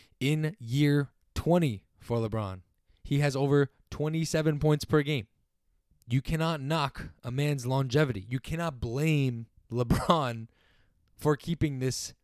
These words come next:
consistency up. With that, LeBron with the fifth most points per game, behind Michael Jordan. Obviously, one of the, one of the, uh, people that I'm comparing him with. LeBron, LeBron James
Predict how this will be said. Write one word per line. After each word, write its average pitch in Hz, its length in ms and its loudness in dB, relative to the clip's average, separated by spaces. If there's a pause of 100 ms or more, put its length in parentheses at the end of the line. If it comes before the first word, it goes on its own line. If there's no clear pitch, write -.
(540)
consistency 139 960 -2 (260)
up. - 300 -6 (1120)
With 196 380 4
that, 117 520 -4 (580)
LeBron 131 680 -2 (220)
with 123 420 -2
the 113 360 -6
fifth - 300 -10
most 104 240 -8
points 101 180 -6
per 98 120 -8
game, 101 260 -8
behind 175 300 6
Michael 135 240 4
Jordan. 110 340 0 (800)
Obviously, 107 320 -4
one 110 120 0
of 104 60 -6
the, 101 80 -6 (140)
one 110 180 -10
of 98 120 -12
the, 107 280 -4
uh, 104 180 -4 (100)
people 117 220 -4
that 107 100 -2
I'm 101 80 -6
comparing 98 380 -2
him 98 120 -2
with. 110 220 -4 (2250)
LeBron, 135 360 2
LeBron 160 420 4
James 165 380 6